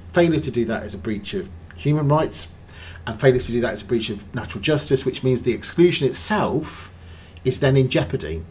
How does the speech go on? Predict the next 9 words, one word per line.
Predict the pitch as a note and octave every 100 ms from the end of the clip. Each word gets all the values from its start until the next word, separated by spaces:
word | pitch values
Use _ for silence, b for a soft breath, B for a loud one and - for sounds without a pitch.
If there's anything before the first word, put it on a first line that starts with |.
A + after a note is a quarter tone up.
| b b
Forget | - C3 G3
what | F#3+ D#3+
actually | F#3+ - D#3+
happened. | F3 G3+ G3+ G2 A#2 -
If | A#2+
the | -
process | - G3+ G3+ C#3 A2
isn't | G#2+ E2
followed, | F2 E2 F#2 A#2 C3+